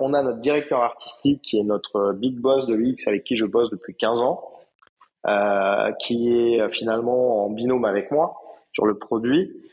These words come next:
euh, parce que moi, je suis, euh, le premier utilisateur de ma solution.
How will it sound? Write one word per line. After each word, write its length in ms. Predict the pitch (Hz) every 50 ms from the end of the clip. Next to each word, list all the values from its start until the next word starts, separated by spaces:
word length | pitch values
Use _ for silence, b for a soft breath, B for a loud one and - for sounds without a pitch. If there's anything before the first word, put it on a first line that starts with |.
| B B _ -
euh, 260 | 101 104 104 104 98 95 -
parce 160 | - 104 -
que 100 | - -
moi, 300 | 143 151 135 127 139 151 139
je 100 | 113 113
suis, 420 | 107 - - - 131 147 160 165
euh, 300 | 143 117 107 101 98 98 101
le 180 | 101 110 123
premier 400 | 120 - - - 131 127 120 110
utilisateur 640 | 113 104 - - 107 101 104 95 - - 151 156 139
de 140 | 117 117 117
ma 120 | 113 107
solution. 460 | 107 - - 127 131 - - 135 117